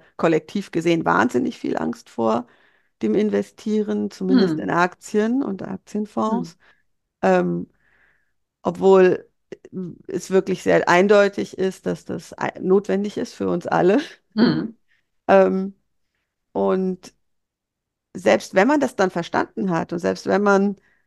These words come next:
Speaker 1: ähm, dann vielleicht sogar auch verstanden hat, dass Aktien gar nicht so riskant sind, wie vielleicht, äh, das Umfeld oder die eigene Familie einem sagt, ähm, dann investiert man ja immer noch nicht.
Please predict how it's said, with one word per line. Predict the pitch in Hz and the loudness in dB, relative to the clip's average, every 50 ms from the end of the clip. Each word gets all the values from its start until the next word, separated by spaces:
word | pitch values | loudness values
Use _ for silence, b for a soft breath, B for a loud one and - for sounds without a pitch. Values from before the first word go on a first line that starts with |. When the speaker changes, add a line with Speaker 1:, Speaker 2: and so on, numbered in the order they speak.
| _ _ _ _ _ - | _ _ _ _ _ -2
Speaker 1:
ähm, | 185 185 180 180 175 175 175 175 175 175 170 170 _ _ _ _ _ _ _ _ _ _ _ _ | 0 2 2 2 0 0 0 -2 -2 -4 -6 -10 _ _ _ _ _ _ _ _ _ _ _ _
dann | - 196 180 180 | -2 -2 -2 -2
vielleicht | - 196 185 180 185 - - | -2 0 0 0 0 -2 -6
sogar | - 190 175 - - 185 190 190 202 208 | -6 -6 -4 0 2 4 4 4 4 2
auch | - - | 0 -2
verstanden | - 190 - - 196 196 208 202 | -6 -8 -4 -2 -2 -2 0 0
hat, | 190 190 - | -2 -2 -2
dass | 190 180 - - | -6 -6 -6 -6
Aktien | - - - - 180 165 | -8 -8 -6 -4 -2 0
gar | 170 170 | 0 0
nicht | 170 170 - | 0 -2 -4
so | - 185 | -6 -8
riskant | 180 214 - - - 277 269 269 262 269 | -8 -8 -8 -4 -2 0 0 0 0 0
sind, | 247 208 202 185 | -2 -2 -2 -4
wie | 202 196 | -6 -8
vielleicht, | - - 190 185 180 180 190 - _ _ _ - - _ b b b b b b b b b _ - | -8 -4 -2 0 0 0 0 -4 _ _ _ -20 -20 _ b b b b b b b b b _ -4
äh, | - 180 175 175 180 180 175 180 | -2 0 0 0 0 -2 -2 -4
das | 175 - - 185 - | -6 -8 -8 -6 -4
Umfeld | - 214 208 196 - 190 180 185 185 185 180 - | -2 -2 -2 -2 0 2 2 2 2 2 -2 -6
oder | - 165 170 165 160 | -10 -10 -8 -8 -8
die | 175 175 | -6 -4
eigene | 143 170 175 180 185 | -4 -2 -4 -4 -6
Familie | - 185 180 180 196 226 220 220 214 214 208 208 202 202 - | -6 -6 -6 -4 -4 -4 -4 -2 -2 -2 -2 -2 -4 -4 -6
einem | - 196 190 196 190 190 190 185 b b b b b b b b _ - | -6 -4 -4 -4 -4 -6 -6 -8 b b b b b b b b _ -14
sagt, | 185 175 196 185 190 180 180 185 190 - - - - b b b b b b b b b b b | -6 -2 0 2 2 2 0 -2 -4 -8 -14 -20 -20 b b b b b b b b b b b
ähm, | - 175 175 175 175 170 170 165 175 - _ _ - | 0 0 2 2 0 0 -2 -4 -6 -10 _ _ -4
dann | - 170 170 170 170 - _ - - - - _ _ _ _ _ _ - | -2 -2 -2 -2 -4 -6 _ -18 -20 -20 -20 _ _ _ _ _ _ -4
investiert | - 196 190 190 190 - - 254 - | -2 -2 0 -2 -2 -2 -4 -2 0
man | 196 175 | 0 0
ja | 175 | 0
immer | 208 220 202 | 0 -2 -2
noch | 180 165 139 | -2 -4 -4
nicht. | 175 - 156 - _ | -6 -8 -8 -12 _